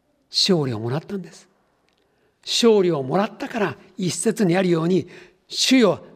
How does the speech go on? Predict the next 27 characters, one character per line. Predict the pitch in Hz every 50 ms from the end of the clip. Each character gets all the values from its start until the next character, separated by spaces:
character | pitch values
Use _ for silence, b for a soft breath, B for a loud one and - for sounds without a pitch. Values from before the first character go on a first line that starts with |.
| - _ -
あ | - 160 156 165
な | 202 269 294 -
た | - 269 247
の | 247 233 220 208 185
道 | 175 170 - - - -
か | - 180 175
ら | 180 170
を | 160 156 160 - - - _ _ _ -
王 | 190 175 190 196 180
は | 165 143
喜 | 131 131 147 170 202 196 202 285
び | 247 214 226
ま | 226 233
す」 | 175 -
と | - 180
言 | 156 127
っ |
て、 | - - - 208 175 139 120 - - - _ _ _ _ _ _ _ _ b b b b b b b
勝 | b - - 269 285 277 262 220
利 | 185 170
し | 151 -
た | - - 233
後 | 247 240 - 254
も | 240 214 147 - - - _ _ _
誇 | - - - 185 151 - - 226 247 240
ら | 233 220
ず、 | 202 156 135 -